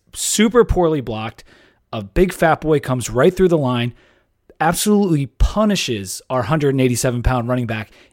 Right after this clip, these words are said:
into the turf, rolling up on his ankles. Like, we're lucky that King wasn't hurt on the play, quite honestly, 'cause he got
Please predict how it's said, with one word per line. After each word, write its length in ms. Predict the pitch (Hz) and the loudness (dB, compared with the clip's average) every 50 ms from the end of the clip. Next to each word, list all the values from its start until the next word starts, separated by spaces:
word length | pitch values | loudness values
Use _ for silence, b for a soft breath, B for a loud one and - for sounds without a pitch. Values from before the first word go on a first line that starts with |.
| b b - | b b 0
into 260 | 202 208 202 196 185 | 2 4 4 4 2
the 100 | 165 160 | 2 0
turf, 340 | - - 131 131 123 - - b b b b b b | 0 0 0 0 0 -2 -6 b b b b b b
rolling 380 | - 120 135 160 202 233 226 208 | -2 4 4 6 6 6 6 4
up 160 | 185 160 - | 4 2 2
on 100 | 170 156 | 0 0
his 140 | 147 123 - | 0 -2 -4
ankles. 520 | - 131 127 120 - 127 117 113 110 - b b b b b b b b | -4 -4 -4 -4 -4 -4 -6 -6 -6 -10 b b b b b b b b
Like, 280 | b 147 143 131 - - | b -2 -2 -2 -2 -8
we're 200 | - 165 190 254 | 0 4 6 6
lucky 540 | 254 233 226 214 - 190 175 143 135 - - - | 6 6 4 2 2 -2 -2 -2 -4 -10 -10 -8
that 220 | 147 127 127 - | -6 -6 -6 -6
King 440 | - - 165 156 143 131 120 - - | -2 0 0 0 0 -2 -4 -6 -6
wasn't 300 | 147 139 143 135 131 110 | -2 -2 0 0 0 -2
hurt 160 | 95 127 120 | -2 -2 -2
on 80 | 110 104 | -2 -2
the 60 | 95 | -4
play, 200 | - - 92 78 | -6 -8 -10 -10
quite 260 | 80 - - 123 113 | -10 -4 -2 0 0
honestly, 380 | 113 104 92 85 - - - - | 0 -2 -4 -6 -10 -12 -14 -12
'cause 220 | - - 123 - | -8 -6 -6 -4
he 100 | - 156 | -4 -4
got 280 | 131 117 139 127 120 - | -2 0 -2 -2 -2 -6